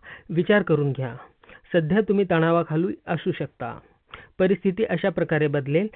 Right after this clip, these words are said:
की तुम्ही आपोआप त्यातून बाहेर याल. वृश्चिक राशी, रोमान्स, काही दिवसांपूर्वी मतभेद झालेल्या जोड्या आज पुन्हा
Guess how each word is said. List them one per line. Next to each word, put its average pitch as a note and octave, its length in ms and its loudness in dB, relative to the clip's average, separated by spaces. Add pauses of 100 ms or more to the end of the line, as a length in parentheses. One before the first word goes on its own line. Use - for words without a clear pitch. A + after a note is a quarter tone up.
(180)
की F#3 80 0
तुम्ही F#3 260 2
आपोआप F#3+ 520 0
त्यातून F#3 320 0
बाहेर C#3+ 300 -2
याल. B2+ 260 -4 (320)
वृश्चिक F#3+ 520 0
राशी, C#3 460 0 (500)
रोमान्स, F#3 500 6 (380)
काही G3+ 240 8
दिवसांपूर्वी A3+ 800 4 (100)
मतभेद F#3+ 600 6
झालेल्या E3 400 6
जोड्या D3 300 2 (380)
आज F#3+ 120 6
पुन्हा G#3 400 6